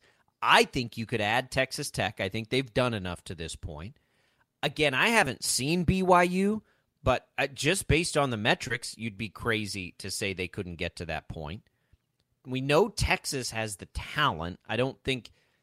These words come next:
I would put them in that conversation. I would not put Kansas State in that conversation, and I don't think I'd put Oklahoma in that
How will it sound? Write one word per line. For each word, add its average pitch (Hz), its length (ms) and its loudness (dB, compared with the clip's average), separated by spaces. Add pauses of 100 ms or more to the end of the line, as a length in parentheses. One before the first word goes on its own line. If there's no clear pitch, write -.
(140)
I 120 80 0
would 117 220 -2
put 143 240 0
them 123 180 0
in 113 140 -2
that 113 180 -2
conversation. 113 760 -2
I 104 60 -4
would 92 180 -8
not 107 240 -2
put - 200 -2
Kansas 98 360 -6
State 104 220 -4
in 98 60 -12
that 98 160 -10
conversation, 95 760 -8 (300)
and 107 100 -6
I 98 120 -6 (100)
don't 165 240 -2
think 131 180 -4
I'd 107 160 0
put 107 100 0
Oklahoma 95 580 -2
in 85 100 -4
that 85 180 -8